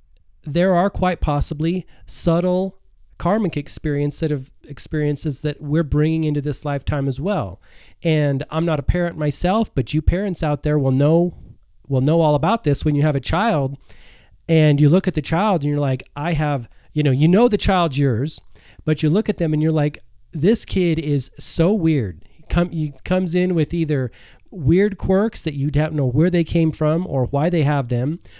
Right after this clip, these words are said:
or habits or tendencies or whatever that are just totally off the wall and out in left field that you, neither your wife or you have or your husband or you have. And there's just no clue.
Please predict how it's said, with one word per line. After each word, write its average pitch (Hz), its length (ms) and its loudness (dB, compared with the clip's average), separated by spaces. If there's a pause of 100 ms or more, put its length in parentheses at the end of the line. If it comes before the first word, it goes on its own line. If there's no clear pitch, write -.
(140)
or 147 520 4 (380)
habits 175 500 -2
or 131 80 0
tendencies 175 760 0
or 131 80 2
whatever 160 480 0
that 143 280 -6
are 147 100 -2
just 139 320 -4
totally 202 480 0
off 151 320 -2
the 147 120 0
wall 151 540 0 (280)
and 156 260 0 (140)
out 160 240 0
in 156 140 2
left 147 220 -2
field 131 500 -4
that 135 280 -8
you, 170 140 0
neither 160 280 2
your 131 220 2
wife 151 500 0
or 143 160 -2
you 151 200 2
have 147 420 -2
or 139 60 -2
your 120 180 -4
husband 156 340 0
or 147 60 0
you 143 160 0
have. 139 460 -4 (1000)
And 208 140 4
there's 175 160 4
just 196 160 -4
no 196 140 2
clue. 185 420 0